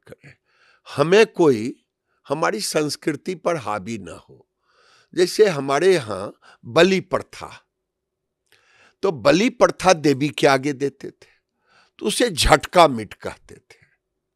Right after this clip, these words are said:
तो मैं हिंदुओं से कहता हूं, खाते हो तो झटका खाओ, हलाल मत खाओ।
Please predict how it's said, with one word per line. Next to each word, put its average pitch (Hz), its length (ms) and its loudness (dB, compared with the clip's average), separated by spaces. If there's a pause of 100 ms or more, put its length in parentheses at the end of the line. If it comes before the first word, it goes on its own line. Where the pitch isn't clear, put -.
(1040)
तो 190 100 -4
मैं 202 160 2
हिंदुओं 185 400 2
से 208 160 0
कहता - 380 -4
हूं, 180 160 2
खाते - 420 0
हो 151 160 2
तो 202 160 -4
झटका 180 440 -2
खाओ, - 400 -18 (320)
हलाल 139 380 2
मत 101 200 -12 (120)
खाओ। - 300 -20